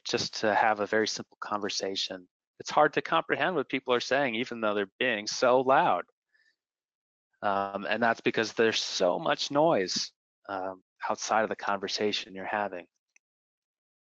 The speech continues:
The five gigahertz band is like a really nice, elegant restaurant. You're there with your significant other, and you can talk in a very comfortable tone,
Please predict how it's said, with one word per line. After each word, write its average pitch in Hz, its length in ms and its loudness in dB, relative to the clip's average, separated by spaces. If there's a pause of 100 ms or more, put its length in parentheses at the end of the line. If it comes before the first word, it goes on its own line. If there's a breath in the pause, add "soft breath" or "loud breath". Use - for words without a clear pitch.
(160)
The - 60 -14
five 165 260 4
gigahertz 101 500 -2
band 87 340 -6 (600 soft breath)
is - 80 -6
like 113 160 2
a 92 100 0
really 123 380 2
nice, 117 400 -2
elegant 107 440 0
restaurant. 92 720 -4 (140)
You're 107 160 0
there 107 440 4 (100)
with - 160 -6
your 101 280 -2 (460 soft breath)
significant 123 460 -2
other, 143 360 4 (440)
and 95 440 -6
you 98 120 -10
can 101 160 -12
talk 107 420 2
in 98 80 -8
a 92 80 -6
very 98 320 2
comfortable 110 840 -2
tone, 113 380 0